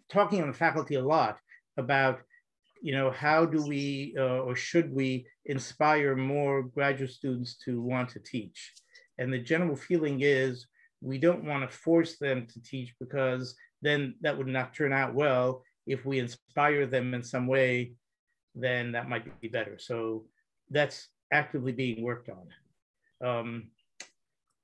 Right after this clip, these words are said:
because I completely agree with you. I think that the really good graduate students do a really good job in teaching.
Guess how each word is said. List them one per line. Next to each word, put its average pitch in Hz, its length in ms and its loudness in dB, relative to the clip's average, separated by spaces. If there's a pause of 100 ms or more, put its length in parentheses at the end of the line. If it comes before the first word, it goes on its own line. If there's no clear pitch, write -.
(100)
because 147 360 2
I 139 200 2
completely 147 440 -2
agree 151 180 4
with 143 180 -2
you. 117 80 -6
I 113 100 -2
think 151 260 -4
that 135 220 0
the 127 80 -2
really 156 400 -2
good 135 500 0
graduate 139 340 -2
students 120 380 -6
do 127 120 -2
a 117 80 -2
really 127 260 -2
good 120 180 -6
job 120 240 -2
in 113 80 -6
teaching. 117 400 -12